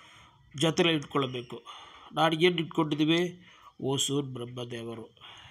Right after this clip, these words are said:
ಅವರು ಒಬ್ಬರೇ ನನಗೆ, ಸರಿನಾ?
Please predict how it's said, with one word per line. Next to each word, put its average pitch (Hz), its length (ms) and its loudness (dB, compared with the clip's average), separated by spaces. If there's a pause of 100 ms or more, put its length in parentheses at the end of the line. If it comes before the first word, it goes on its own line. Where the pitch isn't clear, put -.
(420)
ಅವರು 127 200 -8
ಒಬ್ಬರೇ 127 420 -6
ನನಗೆ, 117 380 -10 (840)
ಸರಿನಾ? 135 340 -8